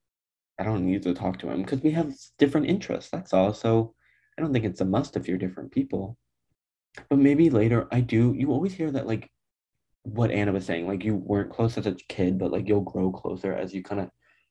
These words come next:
grow and mature and become, like, adults. And I definitely see that happening with me and my brother. So I don't know. Maybe I'll have to answer this question in a few years.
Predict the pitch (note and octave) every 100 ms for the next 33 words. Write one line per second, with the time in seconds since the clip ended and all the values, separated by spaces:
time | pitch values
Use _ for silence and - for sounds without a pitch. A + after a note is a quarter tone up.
0 | _ _ - F#2+ F#2 F#2+ F#2 F#2 - G2+
1 | G2 F2+ F#2 D#2 D2+ D2+ E2 C3 D#3 -
2 | A#2+ A#2 A2+ - - G2+ G#2+ C#3 B2 -
3 | G2 F#2 - E2+ G2+ A#2 C3+ C3+ - -
4 | C3+ D3 D3+ D3+ D3+ D3+ D3+ D3 C#3+ _
5 | - G2 G2 F#2+ - _ _ _ _ _
6 | _ _ _ F#3 F3+ E3 - - - A2+
7 | C3 B2 B2 B2+ - A#2 A2+ - G#2+ A2+
8 | A#2 A2 A#2 - B2+ B2 G2 G#2 G#2 A#2
9 | A2 A2 A2 C3 C#3+ F#2